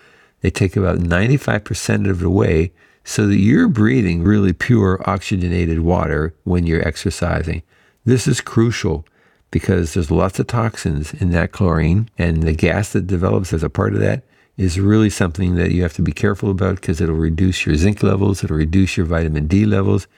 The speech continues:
It actually can cause cancer. So Paddock Pools, Rock Hill, South Carolina, give them a call.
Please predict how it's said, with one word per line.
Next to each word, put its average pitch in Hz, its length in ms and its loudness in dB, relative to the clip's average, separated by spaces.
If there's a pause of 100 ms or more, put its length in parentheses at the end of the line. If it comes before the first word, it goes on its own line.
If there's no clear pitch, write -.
(100)
It 104 160 2
actually 101 280 -2
can 78 260 -2
cause 78 400 -4
cancer. - 500 -4 (600)
So 98 500 2
Paddock 117 320 2
Pools, 95 500 0
Rock 98 280 -2
Hill, 120 160 2
South 107 260 0
Carolina, 98 560 0
give 85 220 0
them 110 100 0
a - 20 -4
call. 85 480 -2